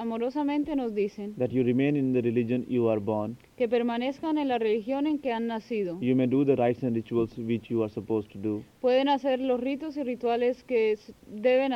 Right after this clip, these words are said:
Speaker 1: hacer.
Speaker 2: You may speak the languages which you want.
Speaker 1: Eh, pueden hablar los idiomas que deseen.
Speaker 2: But doing all these things, you should go in your within and find the truth because the within, because the truth is in your within.
Speaker 1: Pero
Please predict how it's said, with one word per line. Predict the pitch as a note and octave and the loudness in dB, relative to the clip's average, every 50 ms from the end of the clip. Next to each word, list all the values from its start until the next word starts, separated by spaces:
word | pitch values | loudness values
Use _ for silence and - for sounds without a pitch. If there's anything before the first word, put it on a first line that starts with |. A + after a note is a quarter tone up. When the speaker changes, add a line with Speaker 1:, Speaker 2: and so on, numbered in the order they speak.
| A3 | -4
Speaker 1:
hacer. | - - G#3+ F#3+ G3+ G#3 - - - - - | -4 -4 -4 -4 -4 -4 -10 -18 -20 -6 -2
Speaker 2:
You | B2+ B2+ | 0 2
may | B2+ B2+ | 2 0
speak | A#2 - - C#3+ C#3 B2+ | -2 0 2 2 2 4
the | B2 C#3 | 4 4
languages | B2+ B2+ B2 B2 B2 B2 A#2+ A2 A#2+ A#2+ A#2 A2+ A2 | 4 4 2 2 2 2 2 2 0 -2 -2 -4 -6
which | A2+ A2 - B2 A#2 | -6 -6 -2 0 0
you | A2 G#2 A2 | 0 2 0
want. | A2 A2 G#2 G#2 - - - _ _ _ _ _ - | 0 0 -2 -4 -6 -12 -18 _ _ _ _ _ -6
Speaker 1:
Eh, | - A#3+ A#3+ A#3 A3+ | -2 0 2 2 0
pueden | G#3 A#3+ C#4 C4 C#4 C#4+ D4 | 2 2 2 2 4 4 4
hablar | D4 C4+ B3+ C4 B3+ B3+ B3+ | 4 4 4 2 2 2 0
los | C#4 C#4+ - | 0 -4 -2
idiomas | C4 C4 A#3+ A#3 A#3+ B3+ C#4 D4 D4 D4 | -2 -2 -2 0 0 0 0 -2 -4 -2
que | - C#4 A#3+ G#3+ | 0 2 2 2
deseen. | G#3 - - A3 G3+ G3 F#3+ F3 F3+ G3 - - _ | 0 0 -2 -2 -2 -2 -2 -6 -8 -10 -14 -12 _
Speaker 2:
But | - B2 A#2+ | -2 0 2
doing | A2 B2+ C3+ C3+ B2+ | 2 4 2 4 4
all | A#2+ B2 C3 C#3 C#3+ | 4 4 4 4 4
these | D3 C#3+ C3 - C#3+ | 2 2 2 0 0
things, | C3+ B2 B2+ B2 - - - _ _ - - - | 0 0 0 -2 -6 -14 -20 _ _ -20 -10 -4
you | B2 B2 A#2 | -4 -2 0
should | - C3 A#2 A2 | 0 -2 2 4
go | B2 C3+ C#3+ C#3+ | 4 4 4 4
in | C#3 C3+ | 4 2
your | B2+ A#2+ A2 | 0 0 0
within | A#2+ A2 A#2 A#2+ B2 G#2+ F2 | 0 0 2 0 0 -2 -2
and | A2+ A2+ G#2+ | -4 -4 -4
find | - A#2+ A#2 B2 C3 A#2+ | -2 -2 0 0 0 0
the | A#2+ | -2
truth | A2+ - A#2 A2+ G#2+ - A2+ A2 | -2 0 -2 -2 -2 -2 -4 -4
because | A2 - A2+ A2 G#2 G#2+ | -2 0 0 0 0 -2
the | A2 G2+ | -2 -2
within, | A2 G#2+ A2 A#2 - - - - - _ - B2 A2+ | -2 0 0 -2 -2 -4 -10 -20 -18 _ -12 -4 -4
because | A#2+ A2+ B2 A#2+ A#2 | -2 0 2 0 0
the | G#2+ A2+ G#2 - | 0 -4 -2 0
truth | B2+ C3 B2+ - B2+ | 0 0 0 -2 -4
is | A2+ G2+ A2+ | -6 -4 -4
in | G#2 G#2 | -4 -2
your | G#2 G2+ G2 | -2 -4 -4
within. | G#2 F#2+ G2+ F#2+ F2 F2 - - - - - - - | -4 -4 -6 -8 -8 -10 -16 -20 -20 -20 -20 -14 -2
Speaker 1:
Pero | - B3+ A#3+ A#3+ A#3 A#3+ A#3 A#3 A3+ A3+ G#3+ | 2 2 4 4 4 4 4 4 4 2 2